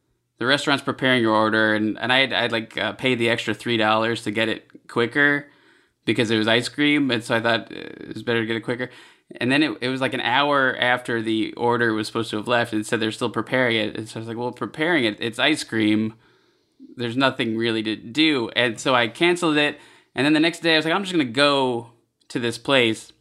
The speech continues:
And I looked up the address, it was on Western, and I drove over to the Cool House, and there was no Cool House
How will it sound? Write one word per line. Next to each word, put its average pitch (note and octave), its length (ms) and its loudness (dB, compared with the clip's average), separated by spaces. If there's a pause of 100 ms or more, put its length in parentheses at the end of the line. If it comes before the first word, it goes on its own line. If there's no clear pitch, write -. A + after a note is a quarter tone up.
(680)
And B2 100 -4
I A#2+ 60 0
looked C#3+ 240 -2
up C3+ 60 0
the B2+ 100 0
address, C3 240 0
it - 20 -4
was A#2 100 -2
on A2+ 160 2
Western, A2+ 640 0 (420)
and A2 100 2
I A2+ 60 4
drove C3 340 2
over B2+ 220 2
to A#2 60 -2
the A2 120 -2
Cool D3+ 260 2
House, A2 320 0
and G#2+ 140 0
there A2+ 100 2
was G#2+ 200 -2
no A#2 540 2 (540)
Cool C#3 280 0
House A2 580 -2